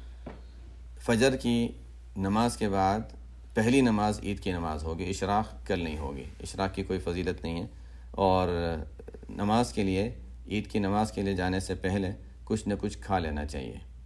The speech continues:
ہمارے یہاں تو باقاعدہ ناشتے ہوتے ہیں، لیکن آپ صلی اللہ علیہ وسلم سے ہے کہ کھجور، طاق عدد کھجور اگر سامنے موجود ہوتی سہولت سے تو طاق عدد، عدد کھجور استعمال فرما لیتے تھے۔ تو یہ بھی ایک سنت ہے، اس لیے کہ اس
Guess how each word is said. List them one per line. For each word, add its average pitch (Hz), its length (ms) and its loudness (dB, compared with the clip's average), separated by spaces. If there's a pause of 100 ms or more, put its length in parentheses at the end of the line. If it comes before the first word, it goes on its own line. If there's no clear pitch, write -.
(300)
ہمارے 98 220 -2
یہاں 92 120 -2
تو 92 140 -2
باقاعدہ 87 420 -2 (380)
ناشتے 90 380 0
ہوتے 92 300 0
ہیں، 95 120 0
لیکن 90 460 -2
آپ 90 180 -2
صلی 82 100 -4
اللہ 85 300 -2
علیہ 80 180 -2
وسلم 80 340 -4
سے 82 180 -4
ہے 85 80 -2
کہ 110 160 -4 (360)
کھجور، 101 360 0 (280)
طاق 92 260 4
عدد 90 360 0
کھجور 95 340 0 (360)
اگر 87 260 -2
سامنے 87 300 -2
موجود 85 360 -2
ہوتی 82 220 -4
سہولت 82 360 -4
سے 90 140 -6
تو 87 120 -6
طاق 85 300 -4
عدد، 85 360 -6 (260)
عدد 85 320 -6
کھجور 92 220 0
استعمال 76 440 -4
فرما 73 280 -4
لیتے 67 300 -8
تھے۔ - 140 -12 (460)
تو 95 360 4
یہ 92 180 2
بھی 113 140 4
ایک 95 160 2
سنت 76 440 -4
ہے، 78 100 -8 (380)
اس 98 200 -6
لیے 127 160 6
کہ 92 200 -2 (460)
اس - 340 0